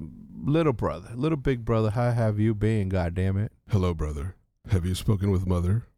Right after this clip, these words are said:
Speaker 1: I've
Speaker 2: about
Speaker 1: spoken.
Speaker 2: sister's nephew?
Speaker 1: I have.
Speaker 2: It's good to see you again.
Speaker 1: <laughs>
Speaker 2: I haven't spoken to you since the last pos-, podcast.
Speaker 1: I thought you were gonna say since the last three moons.
Speaker 2: Oh, happy Thanksgiving.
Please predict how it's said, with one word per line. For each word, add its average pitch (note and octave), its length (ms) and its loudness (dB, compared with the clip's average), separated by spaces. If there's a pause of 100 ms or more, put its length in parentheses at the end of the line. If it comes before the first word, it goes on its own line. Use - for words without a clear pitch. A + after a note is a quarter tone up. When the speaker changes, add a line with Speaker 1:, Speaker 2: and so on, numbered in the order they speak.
(200)
Speaker 1:
I've G2+ 160 0
Speaker 2:
about F2+ 120 0
Speaker 1:
spoken. F#2+ 220 4
Speaker 2:
sister's G#2+ 480 4
nephew? F#2 400 0 (420)
Speaker 1:
I G#2+ 60 -2
have. F#2 260 -4 (580)
Speaker 2:
It's - 140 0
good G2+ 160 -2
to F2 80 0
see F#2+ 180 0
you E2+ 180 4
again. D#2 300 0 (460)
Speaker 1:
<laughs> - 400 -2
Speaker 2:
I E2+ 40 4
haven't F#2 220 4
spoken G2 380 0
to F#2 100 0
you F2+ 100 4
since - 220 8
the F2+ 60 2
last D#2+ 220 0
pos-, E2 260 0 (200)
podcast. - 560 0 (160)
Speaker 1:
I G#2 60 0
thought G2 100 0
you G2 60 2
were F#2+ 60 2
gonna F#2 100 0
say G2 120 -2
since G2 180 0
the G2 80 -2
last G#2 300 0
three A2 180 2
moons. G2+ 260 2
Speaker 2:
Oh, B2+ 160 8
happy A#2+ 340 6
Thanksgiving. G#2+ 560 0